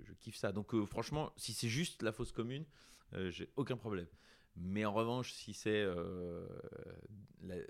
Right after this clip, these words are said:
être dénigré, se, se faire cracher dessus dans la rue,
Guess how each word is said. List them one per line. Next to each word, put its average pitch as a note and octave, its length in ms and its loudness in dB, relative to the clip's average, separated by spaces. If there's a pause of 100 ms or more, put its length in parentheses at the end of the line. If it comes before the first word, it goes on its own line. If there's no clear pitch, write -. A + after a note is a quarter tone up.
(240)
être G2 240 -4
dénigré, G2 440 2
se, E2+ 260 2
se F#2 100 -4
faire F#2+ 120 -6
cracher - 220 -4
dessus - 140 -12
dans F#2 100 -2
la F2 100 -2
rue, C3 220 0